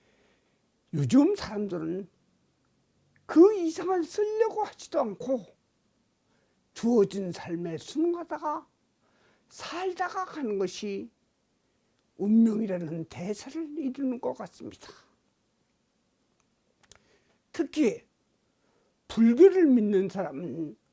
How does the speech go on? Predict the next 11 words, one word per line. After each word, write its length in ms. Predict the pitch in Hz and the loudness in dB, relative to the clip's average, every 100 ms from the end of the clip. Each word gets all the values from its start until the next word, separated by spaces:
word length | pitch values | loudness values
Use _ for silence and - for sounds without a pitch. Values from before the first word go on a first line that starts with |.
| _ _ _ _ _ _ _ _ _ - | _ _ _ _ _ _ _ _ _ -4
금강경 1000 | 190 220 247 240 277 269 277 285 311 | 4 8 8 10 8 8 4 4 4
같은 480 | 277 240 - 226 220 | 2 0 -2 -4 -4
경전을 600 | 208 202 170 175 175 170 | -4 -4 -2 -2 -2 -4
읽다가 380 | 160 - 151 160 | -6 -8 -10 -8
보면 500 | 160 120 147 156 113 _ _ _ _ _ _ _ _ _ _ _ _ _ _ _ - | -10 -12 -10 -10 -12 _ _ _ _ _ _ _ _ _ _ _ _ _ _ _ -6
허망한 520 | 302 330 330 339 359 | -2 2 2 0 -4
삶에 600 | - 233 190 202 180 208 - _ _ | -6 -8 -4 -4 -4 -6 -14 _ _
봉착하여 1000 | - 196 220 226 254 - - 262 277 320 _ _ _ _ _ _ _ _ _ _ - | -8 -4 -4 -6 -14 -16 -10 -6 -6 -8 _ _ _ _ _ _ _ _ _ _ -14
갈등을 640 | - 135 175 - 294 339 | -8 -4 -4 -4 0 0
마주하는 560 | 320 233 208 202 185 180 | 0 -2 -6 -6 -6 -6
사람이 680 | - 165 147 170 151 135 190 | -8 -10 -8 -6 -8 -10 -14